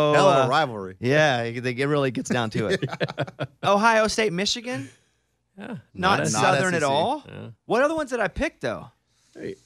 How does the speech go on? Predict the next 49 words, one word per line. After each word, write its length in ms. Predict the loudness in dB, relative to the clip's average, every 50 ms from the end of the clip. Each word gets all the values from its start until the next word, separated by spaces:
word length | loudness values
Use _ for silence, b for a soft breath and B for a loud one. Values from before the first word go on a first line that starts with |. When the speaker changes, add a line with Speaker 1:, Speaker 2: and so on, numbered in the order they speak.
| _ _ _ _ _ _ _ _ _ _ _ _ _ _
Speaker 2:
'Cause 80 | -6 -6
those 100 | -4 -4
are 60 | -4
three 300 | -6 -4 -2 -2 0 0
of 20 | -2
the 80 | -4
five, 340 | -2 0 0 0 2 0 -2
unless 160 | -2 -4 -6
I 60 | -6
just 100 | -8 -8
did 80 | -10 -10
the 60 | -6
top 180 | -6 -6 -6 -4
three. 220 | -6 -6 -4 -2 0
Speaker 3:
And 160 | 2 4 4
then 160 | 4 4 4
you 120 | 2 2
did 800 | 2 4 4 6 6 6 6 6 6 6 4 4 2 2 0 -4 -10 _ _ _ -6
Alabama, 480 | -2 0 0 2 2 2 2 4 4 4
Auburn. 520 | 4 4 2 2 2 0 0 0 -2 -4 -8 _ _ _ _ _ _ _ _ -2
Speaker 2:
Excellent 640 | 0 0 2 0 0 -2 0 2 2 2 0 0 0
rivalry. 840 | 2 4 4 4 4 2 2 0 0 2 2 2 2 2 0 0 -2
Speaker 3:
Yeah. 560 | -2 -2 0 0 0 2 2 2 0 0 -2 -4 -4
Speaker 1:
That's 260 | -2 -2 -2 0 -2
S 160 | -2 -2 -2
E 60 | -4
C, 160 | -6 -6 -6
though. 200 | -4 -4 -6 -6 -8 _ _ _ _ -2
Speaker 2:
Who 160 | 0 0 0
cares? 580 | 0 0 0 2 2 4 2 2 0 -2 -6 -10
Speaker 1:
Just, 260 | -8 -6 -6 -4 -2
I'm 120 | 0 0
just 180 | 0 0 0 2
saying 220 | 2 2 2 0
the 140 | 0 -2 -4
Speaker 2:
No, 500 | -4 -8 -14 -4 0 4 4 6 6 4
Speaker 1:
DraftKings 100 | 2 2 0
Speaker 2:
stop. 180 | 2 4 4 4
Speaker 1:
argument. 380 | 4 2 0 -2 -4 -4 -8 -12 _
Speaker 2:
No, 280 | -2 0 2 2 2 0 0
I'm 80 | 0 0
gonna 80 | 0
give 140 | 0 -2 -2
you 80 | -2 0
a 40 |
DraftKings 380 | 0 0 0 0 -2 -6 -10 -8
argument 340 | -6 -6 -6 -6 -6 -6 -6 -6
right 100 | -6 -6
here. 240 | -6 -8 -8 -12